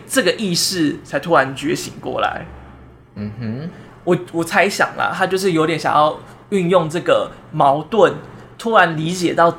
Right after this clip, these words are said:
Speaker 1: 这些东西其实是个矛盾的这件事情，来作为他们觉醒的解药。女权的觉醒就是因为发现这个社会其实充满了矛盾，他们才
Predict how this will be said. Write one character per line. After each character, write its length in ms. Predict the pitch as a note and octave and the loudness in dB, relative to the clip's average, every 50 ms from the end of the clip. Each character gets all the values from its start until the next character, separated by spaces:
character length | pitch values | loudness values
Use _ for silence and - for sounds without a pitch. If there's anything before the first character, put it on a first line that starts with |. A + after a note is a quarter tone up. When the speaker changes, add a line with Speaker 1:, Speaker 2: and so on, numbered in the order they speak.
| - - | -6 -8
Speaker 1:
这 140 | - A#3 | -6 -4
些 160 | A3 - G3+ F#3+ | -2 2 2 4
东 120 | F#3 F#3 | 4 2
西 80 | F#3+ F3 | 2 -2
其 160 | F3+ - C#3+ | -2 -2 -2
实 60 | D3 | -2
是 160 | C#3+ - F#3 | -2 -2 -2
个 100 | D3 D#3 | -2 -4
矛 280 | C3+ C#3 C#3 C#3+ C3+ C3+ | -2 -2 -2 -2 -4 -4
盾 260 | - G3+ F#3+ D3 C#3+ D#3+ C#3+ | 0 0 0 0 0 -2 -8
的 80 | D#3 D3 | -8 -8
这 120 | - D#3 | -6 -6
件 180 | D3 D#3+ D3+ D3 | -6 -6 -6 -4
事 180 | - - D#3+ | -4 -4 -4
情， 300 | C3+ - - C#3+ - D#3 - - - - | -4 -4 -6 -10 -10 -12 -14 -18 -10 -4
来 120 | D3+ D#3 D#3 | -2 -2 0
作 160 | - G3 E3+ D#3 | 2 2 4 4
为 60 | D3 | 4
他 120 | D#3+ D#3 | 2 0
们 120 | D3 D3 C3+ | -2 -4 -6
觉 200 | - - D3 C#3 | -6 -4 -4 -2
醒 260 | D3 C#3+ - D#3+ - - - - | -2 -2 -4 -6 -6 -8 -6 -2
的 240 | A2+ F#2+ F#2 - - - - - | 0 0 0 -2 -4 -8 -16 -14
解 260 | - - C#3+ B2+ - - | -10 -8 -8 -8 -8 -4
药。 260 | D3+ E3 D3+ C3 - - - - - - - - - - - - - _ - | 0 2 2 2 2 0 -8 -12 -20 -20 -20 -20 -20 -20 -20 -20 -20 _ -6
女 220 | E3+ E3 E3 D#3 | -4 -2 -2 -2
权 280 | C#3 - - E3+ D3 D3 | -2 -2 0 0 0 2
的 80 | D#3 | 0
觉 260 | D3 - D#3 D3 D3+ E3+ | 0 0 0 0 0 0
醒 200 | - E3 C#3+ - - - | -2 -2 -6 -8 -10 -6
就 140 | - F#3+ F#3 | -2 -2 0
是 180 | F3+ - F3+ | 0 0 -2
因 140 | E3+ E3 F3 | -2 -2 0
为 120 | F3+ E3 D#3+ | 0 0 2
发 240 | - D#3+ D#3 D#3+ | 2 2 2 2
现 300 | D#3 - F#3 E3 C3+ C#3+ - - - - - | 0 -2 -4 -4 -4 -4 -8 -14 -20 -16 -8
这 100 | - G3+ | -4 0
个 80 | E3 D#3+ | 2 2
社 240 | D#3 - - F3 D#3 | 2 2 4 4 4
会 140 | E3 D#3+ | 4 2
其 140 | C#3+ C#3+ C#3+ | 2 0 -2
实 60 | C#3 | -2
充 140 | C#3 - E3+ | -2 -2 -2
满 160 | D3 C#3+ B2+ | -2 -2 -2
了 60 | C#3+ C#3+ | -4 -4
矛 180 | - - D3 | -6 -6 -8
盾， 140 | C#3 D3+ D3 | -8 -8 -8
他 160 | - - A#3 | -4 -2 -2
们 120 | G#3+ F#3 D#3 | 0 0 0
才 280 | - - D3 C3+ - | 0 0 -2 -2 -4